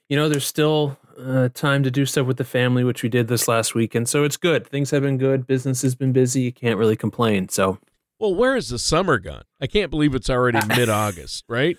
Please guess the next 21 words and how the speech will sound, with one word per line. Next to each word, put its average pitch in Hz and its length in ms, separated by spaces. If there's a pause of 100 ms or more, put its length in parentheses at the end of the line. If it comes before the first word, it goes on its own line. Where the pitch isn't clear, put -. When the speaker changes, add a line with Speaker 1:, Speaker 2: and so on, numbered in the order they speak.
Speaker 2:
I 143 80
mean, 127 220
Speaker 1:
I 139 40
know. 123 120
Speaker 2:
it's 107 80
just 160 200
like, 135 300 (640)
I 135 80
can't 165 300
believe 143 340
football 196 480
season 180 420
is 175 140
starting 165 640
and, 110 340
uh, 101 300 (340)
crazy. 135 460
I 143 140
do 156 260
love 175 240
fall, 135 400